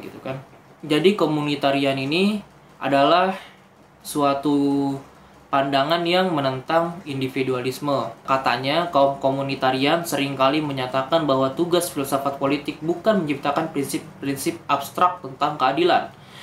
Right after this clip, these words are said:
namun membangkitkan satu visi tentang masyarakat yang baik. Jadi daripada menciptakan prinsip-prinsip abstrak tentang keadilan, filsafat politik sebaiknya menciptakan keterangan-keterangan yang konkret mengenai segala hal yang menjadikan masyarakat manusia dapat maju dan berkembang dengan baik.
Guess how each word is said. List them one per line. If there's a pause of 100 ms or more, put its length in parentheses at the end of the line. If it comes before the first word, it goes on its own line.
(260)
namun
membangkitkan
satu
visi
tentang
masyarakat
yang
baik.
Jadi
daripada
menciptakan
prinsip-prinsip
abstrak
tentang
keadilan, (400)
filsafat
politik
sebaiknya
menciptakan
keterangan-keterangan
yang
konkret (560)
mengenai
segala
hal
yang
menjadikan
masyarakat
manusia
dapat
maju
dan
berkembang
dengan
baik.